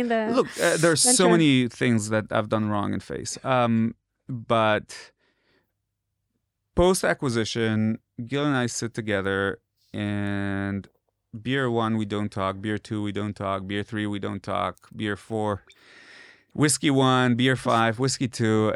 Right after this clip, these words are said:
Speaker 2: and then Gil says, "The first two years with you were miserable."
Speaker 1: Mm.
Speaker 2: And he's right, right? It, um, for many operators turned V Cs, it takes a long time, if at all, before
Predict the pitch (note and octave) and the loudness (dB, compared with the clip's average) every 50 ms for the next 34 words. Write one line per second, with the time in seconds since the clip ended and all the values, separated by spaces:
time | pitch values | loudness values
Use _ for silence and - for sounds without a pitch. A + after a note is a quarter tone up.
0 | - A#2 A#2 A#2+ B2 B2 A#2+ A#2 A#2 A#2 A#2 A2+ A#2 A2+ A#2 A2 - - A2 G#2 | 0 0 2 2 4 4 4 4 4 4 4 4 4 2 2 2 0 0 0 2
1 | G#2 G#2 G2 - - - - - A2 - - C3+ C#3 C3 - - _ - - - | 2 0 0 -4 -8 -10 -8 -8 -8 -6 -4 -4 -4 -4 -4 -8 _ -14 -10 -6
2 | D3 C#3 B2+ G#2+ F#2+ G2 G2 G2 G#2 G#2+ G2 - A#2 A#2+ B2 B2 B2 A#2 A#2+ B2 | -4 -2 -2 -2 -2 -2 -4 -4 -4 -6 -6 -4 -4 -2 -2 -2 -2 -2 -2 -2
3 | C3 D3+ F3 F#3 - C#3+ G#2 F#2 - _ _ - A#3+ A#3 A3+ A3 A3 A3+ G#3+ - | -4 -4 -6 -4 -6 -8 -8 -8 -12 _ _ -12 -12 -10 -10 -12 -14 -16 -18 -20
4 | _ _ _ _ _ - - A#2+ A#2+ A#2+ B2 A2+ - D3 F3+ F3 - - _ _ | _ _ _ _ _ -10 -4 -2 0 0 0 -2 -4 -4 -6 -6 -8 -10 _ _
5 | _ _ _ _ _ - F#2+ G#2+ G#2+ - - A#2+ A2 _ - - - - G#2 G#2+ | _ _ _ _ _ -8 -6 -6 -6 -4 -4 -6 -6 _ -16 -20 -12 -8 -4 -4
6 | A2 G#2+ G#2 G#2 G#2 - - - B2 A#2 B2 C#3 F3 E3+ D3 C#3 - - - - | -2 -2 -4 -6 -6 -8 -8 -6 -2 -2 0 0 0 -2 -2 -4 -6 -6 -4 -2
7 | A2 A2+ G#2 - A2 G#2+ G#2 G#2+ G2+ - - - A2 G#2+ G#2 G2+ G#2 G#2 G2+ - | -2 -2 -2 -2 -4 -2 -2 -2 -4 -6 -6 -4 -2 -2 -2 -2 -2 -4 -4 -6
8 | - - D2 - A#2+ - - _ _ _ _ _ _ _ _ _ _ _ - A#2+ | -8 -8 -8 -8 -10 -12 -14 _ _ _ _ _ _ _ _ _ _ _ -6 -6
9 | A2+ _ - - C#3 C#3 C3+ C3+ - - - - _ - A2 G#2+ A2 A#2 A#2+ A#2+ | -6 _ -4 -2 0 0 0 -2 -6 -8 -8 -8 _ -6 -4 -2 -2 0 0 0
10 | A#2+ A2+ - A2 G#2 G#2 G#2 G#2 - _ _ _ _ - - D3 D3+ C#3+ C3+ - | -2 -2 -2 -2 -2 -2 -2 -4 -6 _ _ _ _ -4 0 0 0 0 0 -4
11 | - - _ _ - A#2+ A#2 A2 F#2+ F#2 F#2 - A2+ C3+ C3+ _ _ _ _ _ | -12 -20 _ _ -6 -6 -4 -2 -2 -4 -4 -2 -4 -6 -6 _ _ _ _ _
12 | _ _ - - A2+ - - B2 B2 | _ _ -10 -10 -8 -6 -4 -2 0